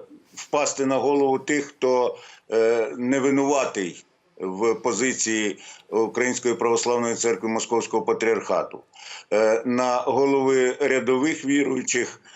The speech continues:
на голови тих, е, хто, е, не несе відповідальність за, е, ті дії, за ту поведінку і за ту позицію, яку займала впродовж багатьох років, е, Українська Православна Церква Московського Патріархату.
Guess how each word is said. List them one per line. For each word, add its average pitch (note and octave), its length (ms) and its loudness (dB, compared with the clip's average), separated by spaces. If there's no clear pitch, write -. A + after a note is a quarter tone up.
на C3 140 -2
голови C3+ 480 2
тих, C#3+ 520 -4
е, A#2 80 0
хто, B2+ 640 0
е, B2 160 -2
не C#3 240 2
несе C#3 380 2
відповідальність B2 1200 -2
за, A2+ 580 0
е, A2+ 260 2
ті B2 240 -4
дії, B2+ 520 0
за A#2 320 0
ту A2+ 200 -4
поведінку A#2+ 760 -2
і - 20 -2
за G#2 140 -4
ту B2+ 160 -6
позицію, B2 540 -2
яку B2 400 -2
займала A#2+ 560 0
впродовж A2+ 580 0
багатьох A2+ 520 0
років, A2+ 460 -2
е, G#2 260 2
Українська A2+ 520 -2
Православна A2 600 0
Церква A#2 380 -2
Московського G#2 560 -2
Патріархату. G2 720 -4